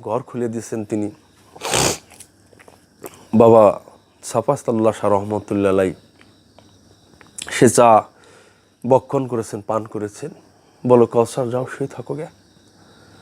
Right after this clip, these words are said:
তিনি আবার শুয়ে পড়ছেন। সকালের ফজরে, শবে সাদেকের ফজরের টাইম হচ্ছে,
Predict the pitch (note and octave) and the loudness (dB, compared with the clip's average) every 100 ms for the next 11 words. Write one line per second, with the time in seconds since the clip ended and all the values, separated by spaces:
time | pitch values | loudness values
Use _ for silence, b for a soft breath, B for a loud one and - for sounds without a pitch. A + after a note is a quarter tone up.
0 | b b b b A#2+ A#2+ A#2 A#2+ - - | b b b b 4 6 6 6 2 -4
1 | B2+ A2+ G#2 - - _ _ _ _ _ | -4 -4 -12 -12 -20 _ _ _ _ _
2 | _ _ _ _ _ B B B B B | _ _ _ _ _ B B B B B
3 | B - D3+ C3+ C#3 C#3 A#2+ C#3 B2+ C#3 | B -2 2 4 6 6 4 2 4 2
4 | C3+ - B2 B2+ C3 B2 B2+ B2+ B2 G#2 | 2 -2 -4 -4 -2 0 0 0 -4 -4
5 | - _ _ _ b b b - A#2+ B2 | -14 _ _ _ b b b 0 4 4
6 | A#2+ A2+ A#2 A2+ A2 A#2 - C3+ | 2 4 4 4 -2 -10 -10 -14